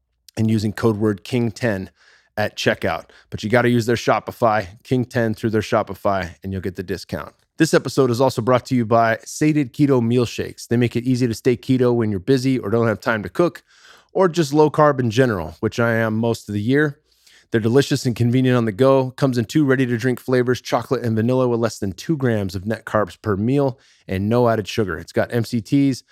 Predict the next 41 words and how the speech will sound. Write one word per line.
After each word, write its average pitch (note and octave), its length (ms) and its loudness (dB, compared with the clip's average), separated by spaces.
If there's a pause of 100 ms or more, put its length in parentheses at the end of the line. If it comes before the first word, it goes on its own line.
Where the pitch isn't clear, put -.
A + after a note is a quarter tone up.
(260)
omega-threes, B2 640 2
prebiotic B2 500 2
fiber, A#2 480 2 (300)
so - 120 -10
you G#2+ 60 2
don't A#2 160 0
get A2+ 140 -4
the G#2 60 -6
shits. - 440 -2 (340)
Twenty-seven C#3+ 520 2
vitamins A#2 400 2
and A2 100 0
minerals A2 460 -2 (100)
to G2+ 80 -6
give G#2 180 -2
you A2 140 -2
everything A2+ 480 0
you A2+ 180 0
need G#2 280 -2
throughout G#2 320 -2
your G2+ 100 -2
day. F#2 320 -4 (320)
Go A#2 140 4
to A2 60 0
sated C3 420 0
dot A#2+ 240 0
com B2 240 0
slash G#2+ 320 -2
Kyle B2 340 0
and G2+ 160 -6
use A2 140 -4
code A#2 240 0
word A2 180 -2
Kyle A2+ 240 -2
at - 60 -8
checkout A#2 340 -2
for A#2 140 -2
twenty E3+ 400 0
percent A2 340 -4
off G#2 160 0
store-wide. G#2 680 -2